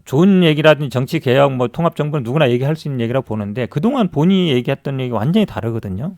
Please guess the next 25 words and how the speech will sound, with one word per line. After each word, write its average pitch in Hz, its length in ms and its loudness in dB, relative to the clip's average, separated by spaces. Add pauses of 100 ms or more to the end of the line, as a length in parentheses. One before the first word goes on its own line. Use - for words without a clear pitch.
그래서 185 200 -12
저희들 151 300 -6
입장에서는 135 720 -4 (640)
뭐 117 500 -2
물론 131 540 0
뭐 117 120 -4
희망사항일 170 520 0
수도 156 180 -8
있지만 113 520 -4
이제 107 160 -8
이천이 156 320 -2
년 143 460 -4
단일화 113 320 -6
철회 135 260 -6
하루 156 220 -6
전에 127 180 -6
했던 131 220 -8
게 113 280 -4
물론 170 180 2
그 - 100 -4
당시에는 151 460 -2
이제 120 120 -4
사전 151 240 -8
투표가 139 280 -10
없었으니까 101 880 -6